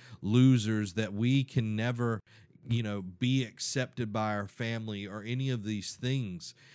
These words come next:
And it doesn't just stop with anxiety and all of that. It's, you know, any form of sin,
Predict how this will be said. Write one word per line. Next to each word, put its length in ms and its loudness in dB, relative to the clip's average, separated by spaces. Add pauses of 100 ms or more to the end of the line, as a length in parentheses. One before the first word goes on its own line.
And 140 0
it 100 0
doesn't 340 -2
just 200 -2
stop 360 -4
with 300 -2 (300)
anxiety 540 -2
and 80 -4
all 180 -2
of 120 -6
that. 380 -2
It's, 300 -4
you 120 -2
know, 240 -2 (240)
any 260 2
form 340 -4
of 140 -8
sin, 440 -8